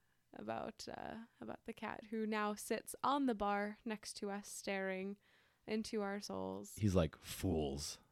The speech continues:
Speaker 1: And now he very sleepy.
Speaker 2: He is a very sleepy
Speaker 1: <laughs>
Speaker 2: boy. Now he a very cleany boy. Doing a heckin' clean.
Speaker 1: Well, I think that's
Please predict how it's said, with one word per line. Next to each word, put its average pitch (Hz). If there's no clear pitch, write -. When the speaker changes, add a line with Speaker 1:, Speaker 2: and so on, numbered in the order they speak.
Speaker 1:
And 226
now 214
he 220
very 220
sleepy. -
Speaker 2:
He -
is -
a -
very 87
sleepy -
Speaker 1:
<laughs> -
Speaker 2:
boy. 101
Now 82
he 87
a 85
very 82
cleany 80
boy. 78
Doing 98
a 78
heckin' 87
clean. 78
Speaker 1:
Well, 247
I 277
think 330
that's 480